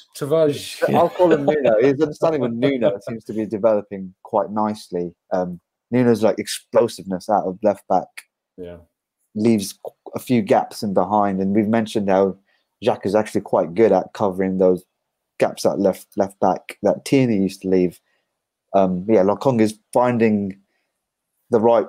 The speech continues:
Speaker 2: moments to move forward, step back, and sort of, yeah, give, give the balance to the team that we've been lacking.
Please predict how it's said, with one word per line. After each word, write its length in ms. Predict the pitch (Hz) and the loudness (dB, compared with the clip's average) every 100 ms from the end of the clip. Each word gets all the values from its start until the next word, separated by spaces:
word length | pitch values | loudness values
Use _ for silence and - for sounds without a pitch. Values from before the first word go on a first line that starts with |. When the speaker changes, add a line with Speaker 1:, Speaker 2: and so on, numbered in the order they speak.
| - | -2
Speaker 2:
moments 500 | 117 120 110 92 - | 0 0 0 -4 -6
to 260 | - 104 95 _ _ - | 0 0 0 _ _ -4
move 180 | 123 117 | -4 0
forward, 420 | 117 104 104 98 | 2 4 2 0
step 380 | - - - - | 0 0 0 2
back, 340 | 98 92 - - | 0 0 -6 -10
and 180 | 92 | -10
sort 160 | - 95 | -4 0
of, 40 | |
yeah, 100 | 104 | 0
give, 280 | 90 123 110 _ _ _ _ _ _ | 0 -2 -2 _ _ _ _ _ _
give 140 | 135 131 | -2 0
the 60 | |
balance 380 | 107 135 120 107 | 2 0 0 -6
to 60 | 107 | -10
the 60 | |
team 220 | 95 107 | -6 -2
that 200 | 95 85 _ _ _ _ | -2 -2 _ _ _ _
we've 140 | 95 | -10
been 120 | 92 | -6
lacking. 480 | 87 101 - 87 85 | -2 -4 -4 -16 -18